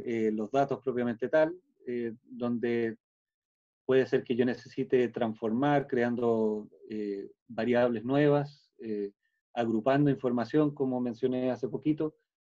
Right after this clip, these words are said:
Después todo lo que son el, el entrenamiento de los modelos, los algoritmos, técnicas, métodos que yo quiera aplicar,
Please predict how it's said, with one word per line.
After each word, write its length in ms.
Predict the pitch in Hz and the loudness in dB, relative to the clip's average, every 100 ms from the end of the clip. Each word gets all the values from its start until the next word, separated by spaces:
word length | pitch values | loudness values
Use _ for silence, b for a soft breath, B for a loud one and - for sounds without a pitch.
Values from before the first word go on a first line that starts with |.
| _ | _
Después 420 | - 107 - 135 - | -12 -12 -2 -2 2
todo 220 | 139 131 | 4 4
lo 140 | 127 | 2
que 100 | 123 | -2
son 340 | 113 131 127 113 | -4 -2 -2 -4
el, 280 | 113 113 110 | -6 -8 -8
el 160 | 113 | -4
entrenamiento 720 | 110 107 110 110 120 147 143 139 | -4 -4 -4 0 4 2 4 2
de 100 | 135 | 2
los 160 | 123 | 0
modelos, 600 | 120 123 139 139 135 123 - - - - | 0 2 4 2 -2 -6 -16 -20 -20 -12
los 160 | 110 | -6
algoritmos, 720 | 110 107 107 139 143 135 117 - | -4 -2 0 2 2 0 -6 -2
técnicas, 480 | 151 143 131 127 117 | 0 2 2 0 0
métodos 560 | 131 139 135 131 120 | -2 0 2 2 0
que 160 | - 123 | -2 0
yo 160 | 123 113 | 0 0
quiera 320 | 131 123 117 | 0 2 2
aplicar, 480 | - 113 135 139 | -2 -2 0 0